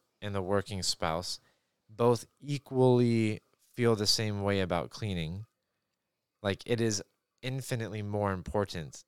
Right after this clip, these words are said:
to the stay-at-home spouse, right? Because here's why. If you're working on, like,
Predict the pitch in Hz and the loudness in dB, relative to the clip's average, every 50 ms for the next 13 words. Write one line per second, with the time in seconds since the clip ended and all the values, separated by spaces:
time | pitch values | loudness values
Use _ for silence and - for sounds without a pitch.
0 | _ _ _ - - - 113 104 98 95 95 92 78 90 85 - - 98 90 67 | _ _ _ -14 -10 -6 -4 -4 -2 -2 -2 -2 -4 -4 -6 -4 -4 -4 -4 -4
1 | 67 87 90 85 82 80 78 78 69 - _ _ _ _ _ _ - - - - | -6 -8 -8 -8 -6 -8 -8 -10 -12 -16 _ _ _ _ _ _ -12 -12 -6 -6
2 | 82 64 - - - - - _ _ _ _ _ _ _ _ _ _ _ _ _ | -6 -6 -6 -10 -10 -12 -12 _ _ _ _ _ _ _ _ _ _ _ _ _
3 | _ _ _ _ _ _ _ _ _ _ 95 98 104 107 - 95 104 101 - - | _ _ _ _ _ _ _ _ _ _ -6 -4 -4 -4 -6 -10 -12 -12 -8 0
4 | 143 147 143 123 101 95 123 131 - - - _ - - 120 107 98 98 95 92 | 2 6 6 6 4 4 0 0 -2 -2 -4 _ -8 -4 -4 -4 -2 0 0 0
5 | 87 78 78 90 - _ _ _ _ _ _ _ _ _ _ _ _ _ _ _ | 0 0 -4 -8 -12 _ _ _ _ _ _ _ _ _ _ _ _ _ _ _
6 | _ _ _ _ _ _ _ _ _ _ _ _ _ _ _ - 131 131 113 101 | _ _ _ _ _ _ _ _ _ _ _ _ _ _ _ -2 -2 -2 0 0
7 | 117 120 131 139 147 151 156 160 165 165 156 - _ _ _ _ _ _ 113 110 | 0 2 4 6 6 6 6 4 4 2 0 -2 _ _ _ _ _ _ -20 -8
8 | 120 139 139 123 - 113 101 98 107 123 139 - _ _ _ _ _ _ _ - | -4 -2 -2 -2 -2 -6 -6 -4 -4 -6 -8 -10 _ _ _ _ _ _ _ -4
9 | 110 110 107 104 104 104 104 101 101 101 101 92 _ _ _ _ _ _ _ _ | -2 0 0 0 0 0 -2 -2 -4 -6 -8 -10 _ _ _ _ _ _ _ _
10 | _ _ _ _ _ _ _ _ _ _ _ _ _ _ _ _ _ _ 107 110 | _ _ _ _ _ _ _ _ _ _ _ _ _ _ _ _ _ _ -4 -4
11 | 104 92 - - - | -4 -4 -4 -8 -20